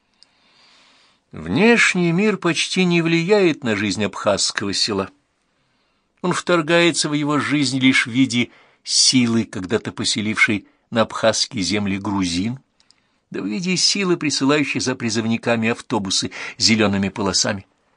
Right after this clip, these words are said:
А всё остальное вот за веками неизменно. Большие семьи,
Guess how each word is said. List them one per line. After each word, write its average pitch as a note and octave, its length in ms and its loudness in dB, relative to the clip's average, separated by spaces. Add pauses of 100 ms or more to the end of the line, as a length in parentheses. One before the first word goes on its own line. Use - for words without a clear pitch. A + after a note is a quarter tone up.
(1080)
А G#2+ 120 0
всё - 260 0
остальное F3 840 2
вот B2 300 4
за F#2+ 800 4 (500)
веками F#3 480 -4
неизменно. F2+ 640 -4 (880)
Большие F3 420 -2
семьи, A#2+ 760 0